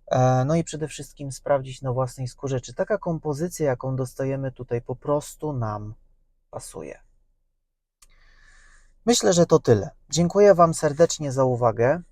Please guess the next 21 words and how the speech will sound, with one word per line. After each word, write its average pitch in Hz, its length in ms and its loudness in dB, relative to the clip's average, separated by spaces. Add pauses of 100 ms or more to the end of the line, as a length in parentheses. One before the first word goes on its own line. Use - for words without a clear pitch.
(300)
Link 160 340 -4
do 139 380 2
pełnego 135 460 -4
testu 135 380 -8
umieszczam 123 460 -6
niezmiennie 123 480 -6
w 110 60 -10
opisie 123 320 -12
tego 113 260 -8
filmu. 139 480 -8 (200)
Zachęcam 123 580 -6
was 120 200 -8
do 120 240 -2 (300)
subskrybowania 127 1000 -6
mojego 123 360 -4
kanału, 131 460 -4
do 127 120 -4
zostawiania 131 600 -4
kciuków 156 600 -4
w 143 40 -16
górę, 147 420 4